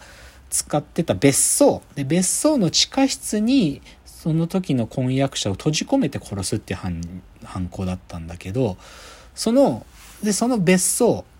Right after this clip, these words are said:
えー、なんていうの、なんちゃら、なんとかハート城とか言うんだよな。なんかその洋館みたいな、おし-、古城みたいな別荘のお城があって、そこを、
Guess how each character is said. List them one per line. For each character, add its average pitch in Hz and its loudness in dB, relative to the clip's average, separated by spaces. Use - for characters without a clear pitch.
え 90 -10
ー、 98 -10
な 123 -6
ん 185 -2
て 170 -4
い 123 0
う 104 -2
の、 92 -4
な 113 -4
ん 180 2
ち - -8
ゃ 180 0
ら、 175 -2
な 160 -2
ん 190 0
と 208 -10
か 202 -4
ハ 185 2
ー - 0
ト 185 0
城 104 -4
と - -16
か - -12
言 87 -6
う - -6
ん 85 -6
だ 82 -8
よ 80 -10
な。 82 -12
な 165 -4
ん - -4
か 160 -4
そ 170 -2
の 156 2
洋 202 4
館 277 2
み 147 2
た - -4
い 95 -2
な、 - -6
お 151 -2
し-、 - -10
古 202 2
城 294 4
み 302 -2
た 160 -2
い 123 0
な 101 -4
別 95 -6
荘 139 2
の 95 -2
お 92 -2
城 110 0
が 113 -2
あ 107 -2
っ 101 -6
て、 117 -4
そ - -6
こ 277 4
を、 123 -8